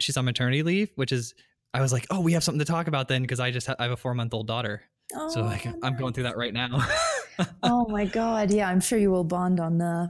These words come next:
Speaker 2: some
Speaker 1: Yeah.
Speaker 2: parenting techniques.
Speaker 1: I even said to her, I even said the, you know,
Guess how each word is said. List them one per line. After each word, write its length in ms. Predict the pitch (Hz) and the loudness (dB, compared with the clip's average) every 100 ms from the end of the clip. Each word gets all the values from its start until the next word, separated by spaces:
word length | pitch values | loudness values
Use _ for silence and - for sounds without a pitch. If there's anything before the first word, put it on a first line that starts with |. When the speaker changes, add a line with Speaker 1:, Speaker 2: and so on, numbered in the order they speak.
| 180 | 0
Speaker 2:
some 240 | - 180 220 | 0 2 2
Speaker 1:
Yeah. 240 | 185 143 | 4 4
Speaker 2:
parenting 240 | 123 185 185 | 2 -4 -6
techniques. 680 | 180 202 190 190 - - - _ _ | 0 4 4 4 0 -4 -6 _ _
Speaker 1:
I 100 | - | -2
even 160 | 165 160 | 2 2
said 140 | 160 | 2
to 60 | 151 | 2
her, 140 | 135 135 | 2 2
I 100 | 147 | 2
even 160 | 147 | 2
said 200 | 135 135 | 0 -4
the, 280 | 135 120 117 - - | -2 -2 -2 -6 -6
you 120 | 127 | -2
know, 160 | 110 | -2